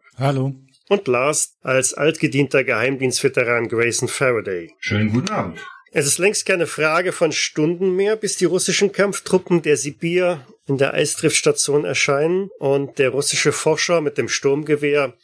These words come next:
Speaker 2: wendet sich nun dem Funkgerät zu, als dieses neuerlich zwischen statischem Rauschen und atmosphärisch verzerrten Misstönen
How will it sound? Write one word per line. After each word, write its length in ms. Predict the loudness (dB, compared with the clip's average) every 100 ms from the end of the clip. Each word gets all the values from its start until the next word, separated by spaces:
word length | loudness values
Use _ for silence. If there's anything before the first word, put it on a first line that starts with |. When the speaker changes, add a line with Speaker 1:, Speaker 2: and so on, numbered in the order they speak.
| _
Speaker 2:
wendet 320 | -2 0 0 0
sich 240 | -4 0
nun 140 | 0
dem 120 | 0 0
Funkgerät 640 | 0 0 2 2 2 0
zu, 400 | -2 0 0 -2 _ -6
als 500 | 0 0 0 -2 0
dieses 480 | 0 2 2 2
neuerlich 840 | 2 0 0 0 0 0 -2 -4 -4
zwischen 400 | 0 0 2 2
statischem 680 | 2 2 0 0 -2 0 0
Rauschen 600 | 2 2 0 0 0 0
und 220 | -2 -2
atmosphärisch 800 | -2 0 0 2 2 2 0 -2
verzerrten 640 | -4 -2 0 0 0 0
Misstönen 720 | 2 0 0 0 0 0 -2